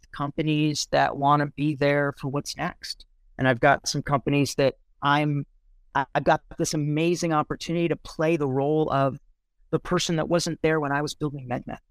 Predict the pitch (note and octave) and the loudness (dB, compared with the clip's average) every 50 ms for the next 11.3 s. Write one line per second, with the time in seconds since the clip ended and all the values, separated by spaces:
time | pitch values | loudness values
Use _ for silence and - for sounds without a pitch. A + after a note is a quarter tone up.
0 | _ _ _ _ _ _ - _ _ _ - - D#3 D#3 - - - - F#3+ F3 | _ _ _ _ _ _ -20 _ _ _ -4 -2 -2 0 -2 -2 0 0 0 0
1 | - F3+ E3+ D#3 D#3 E3+ E3+ - D#3+ - E3 D#3+ D#3+ - - D3+ D#3 D#3+ E3 D#3 | 0 0 0 2 2 0 0 0 -2 -2 0 0 0 -2 -4 -4 0 0 0 0
2 | - - - D3+ D3 D3 C#3+ - - - E3 D#3+ D3 D3 C#3+ C#3+ C#3+ C#3 C#3 C3+ | 0 -2 0 0 0 0 0 -2 -4 -4 -2 -2 -2 -2 -2 -2 -2 -2 -4 -6
3 | B2 - - D3+ D3 C3 C3+ C3+ - - C#3+ C3+ C#3+ C#3+ C#3 - C3+ C3 - - | -4 0 2 2 2 2 2 -2 -2 -4 -6 -2 -2 -2 -2 -2 -4 -8 -6 -4
4 | C#3+ C3+ C3+ - - - - D3 - - D3+ D3+ C#3 C#3 D3 - - - C#3 - | -2 -2 -2 -2 -4 -6 -4 -4 -2 -2 -2 -2 -2 -2 -2 -4 -2 -4 -6 -2
5 | C#3 D3 D3 C#3 - - - - C#3 C3 C#3+ - - D3+ - - - D3+ C#3+ - | -2 -2 -2 -2 -4 -6 -6 -2 -2 -2 -2 -2 -4 -4 -4 -6 -10 -10 -10 -8
6 | D#3 - C3 A#2+ A#2+ - - - - - - - - - _ - C#3+ C#3+ C3+ C3 | -6 -2 0 0 0 -2 -4 -8 -8 -8 -12 -16 -18 -14 _ 0 2 2 2 2
7 | - - - D#3+ D#3 D3 D#3+ D3+ - - - D#3 D3 C#3 C3+ C3+ C#3+ F#3+ G3+ _ | 0 0 2 2 2 2 2 0 0 0 -2 -2 -2 2 4 4 4 4 2 _
8 | _ _ _ _ _ _ _ - - E3+ D#3 C#3+ _ _ _ - D#3 F3+ F3+ E3 | _ _ _ _ _ _ _ 0 2 2 2 0 _ _ _ 2 4 4 4 4
9 | - - - E3 D#3+ - - - D3 C#3 - - - - D3 - - - C3+ - | 2 0 0 0 0 0 0 0 0 0 0 -2 -8 -8 -8 -6 -6 -8 -10 -12
10 | - - - C3+ C#3 C3+ B2 - - B2 - _ _ _ _ - _ - - D3 | -10 -8 -6 -6 -4 -4 -6 -6 -8 -10 -12 _ _ _ _ -20 _ -2 0 2
11 | C#3 C3+ C3+ C3+ C3+ C3 | 4 4 4 4 2 0